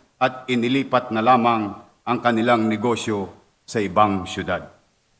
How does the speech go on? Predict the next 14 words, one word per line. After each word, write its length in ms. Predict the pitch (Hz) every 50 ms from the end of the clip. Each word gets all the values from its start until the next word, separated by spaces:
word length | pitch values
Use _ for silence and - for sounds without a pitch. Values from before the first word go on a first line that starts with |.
| _ _ _ _ _ _ _ _ _ _ _ _ _ _ _ _ _ _ _ _ _ _ _ _ _ _ _ _ _ _ _ _ _ _ _ _ -
Ang 160 | 226 247 240 -
isa 240 | 214 190 214 208
pang 240 | 202 226 254 262 254
masakit 480 | 233 226 220 220 208 - 240 - - -
na 80 | -
katotohanan, 1040 | 190 196 190 190 - 175 156 147 180 214 214 185 156 151 147 156 170 170 - - - - 170
may 160 | 190 226 226
mga 320 | 208 196 202 208 208 202 190 190
negosyanteng 800 | 165 190 175 175 - 226 233 233 - - 220 220 - - - -
hindi 480 | 214 247 247 247 233 254 285 294 - -
tumuloy 560 | - 247 247 254 277 285 311 302 277 214 175 - - - - - - _ _ _
ang 160 | _ 190 202 190 -
kontratang 720 | 214 208 196 202 214 220 220 220 220 240 226 220 214 - -
pinasukan 560 | 214 208 208 - - 240 226 - 180 -